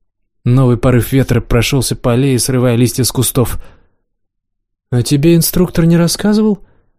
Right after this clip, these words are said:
спросила Лиза. «Что именно? Насчёт простых теней и нет?»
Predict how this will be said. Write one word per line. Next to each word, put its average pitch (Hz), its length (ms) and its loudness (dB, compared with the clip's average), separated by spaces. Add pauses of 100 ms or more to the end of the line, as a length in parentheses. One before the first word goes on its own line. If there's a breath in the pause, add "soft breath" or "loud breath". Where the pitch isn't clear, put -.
спросила 151 500 0
Лиза. 139 320 2 (460)
«Что - 260 -2
именно? 101 400 0 (540)
Насчёт 143 560 -2
простых 135 540 0
теней 117 800 0
и - 100 -10
нет?» 131 360 0